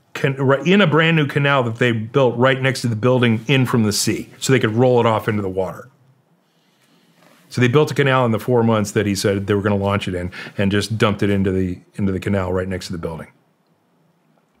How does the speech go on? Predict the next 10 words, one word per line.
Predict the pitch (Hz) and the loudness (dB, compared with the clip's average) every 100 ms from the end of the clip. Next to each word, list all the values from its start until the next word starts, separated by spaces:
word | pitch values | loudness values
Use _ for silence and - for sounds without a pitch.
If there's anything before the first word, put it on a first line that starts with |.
| _ _ _ _ - - - - | _ _ _ _ -20 -20 -20 -12
So | - - 131 123 117 110 - _ _ _ _ _ _ | -4 2 4 4 2 -2 -10 _ _ _ _ _ _
that | 120 110 131 131 | -4 0 0 0
was | 120 101 | -2 -4
interesting. | 98 95 - 92 92 95 - | -4 -6 -6 -6 -8 -12 -14
And | - 110 | -4 0
they | 113 | 2
were | 107 | 0
two | 107 - 180 180 | -4 -2 2 4
days | 160 135 107 | 4 2 2
into, | 120 120 - 104 98 95 101 | 0 0 0 -2 0 -4 -6